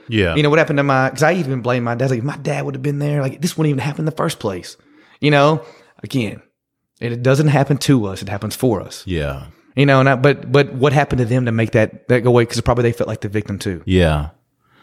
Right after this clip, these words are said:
Speaker 1: Yeah. I c-, <sighs> I don't know, man. It's,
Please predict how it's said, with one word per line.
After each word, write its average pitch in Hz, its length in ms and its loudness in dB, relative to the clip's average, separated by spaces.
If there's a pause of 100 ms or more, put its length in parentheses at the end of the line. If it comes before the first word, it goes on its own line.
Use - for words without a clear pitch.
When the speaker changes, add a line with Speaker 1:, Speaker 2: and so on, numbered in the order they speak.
(480)
Speaker 1:
Yeah. 80 260 2
I 78 140 -2
c-, - 120 -12
<sighs> - 460 -14
I 107 120 -6
don't 110 120 -2
know, 107 120 -2
man. 87 300 -2
It's, - 560 -12